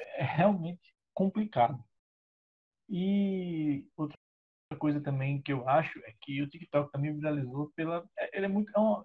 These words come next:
é um aplicativo muito fácil de se usar. Você grava lá seu vídeo. Por exemplo, se você vai fazer um vídeo pro YouTube e você quer deixar ele um,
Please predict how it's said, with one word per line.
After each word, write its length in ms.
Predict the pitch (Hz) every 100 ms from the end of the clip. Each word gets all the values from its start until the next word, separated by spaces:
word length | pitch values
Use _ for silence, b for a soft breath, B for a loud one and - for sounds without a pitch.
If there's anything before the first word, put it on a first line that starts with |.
| -
é 60 |
um 40 | 208
aplicativo 440 | 214 214 214 202
muito 200 | 202 202 139
fácil 260 | - 165 -
de 80 | 131
se 140 | 113
usar. 240 | 127 117 117
Você 380 | 117 113 135 131
grava 300 | 127 139 139
lá 160 | 143
seu 220 | 143 147
vídeo. 380 | 123 131 170 190 - _ _ _ _
Por 80 | -
exemplo, 160 | 185 175
se 60 |
você 80 | -
vai 100 | 359
fazer 200 | - 214
um 120 | 214
vídeo 240 | 156 165 143
pro 120 | 147
YouTube 420 | 147 139 135 127 113 - _ _
e 40 | 131
você 260 | 135 143
quer 180 | 139 135
deixar 320 | 131 127 139
ele 220 | 131 127 131
um, 400 | 127 131 127